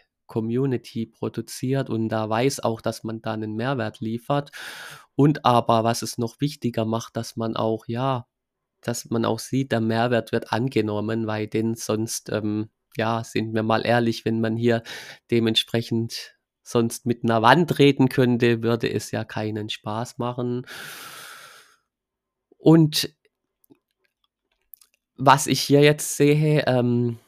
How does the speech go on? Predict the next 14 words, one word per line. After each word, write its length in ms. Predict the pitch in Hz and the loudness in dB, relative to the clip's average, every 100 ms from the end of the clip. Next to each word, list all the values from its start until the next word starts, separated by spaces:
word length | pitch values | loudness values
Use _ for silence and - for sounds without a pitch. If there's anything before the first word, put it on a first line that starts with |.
| - | -16
ich, 320 | - - - - | -12 -10 -6 -2
ähm, 540 | 120 117 113 113 113 - | 0 2 2 0 -4 2
möchte 360 | 120 131 - | 2 2 0
ja 260 | 123 117 117 | 2 4 2
für 220 | - - | 0 0
alle 320 | 117 120 113 | 0 2 0
Reisefans 1000 | 113 131 151 156 151 151 147 143 147 - | 4 4 4 0 2 2 4 2 0 -4
einen, 300 | 117 120 113 | -4 -2 -2
einen 480 | 117 120 120 117 113 | -2 -6 -6 -4 -4
Reisepodcast, 1800 | 113 117 117 127 143 147 139 139 - - - - 135 139 - 127 127 - | -4 -4 0 0 0 2 2 0 -6 -20 -12 -2 -2 -2 -4 -2 -2 -2
hier 180 | 117 113 | -2 -2
zeigt's 400 | - 117 117 - | 0 0 -2 -8
jetzt 300 | 113 - - | -10 -8 -4
die 260 | 117 110 | -4 -6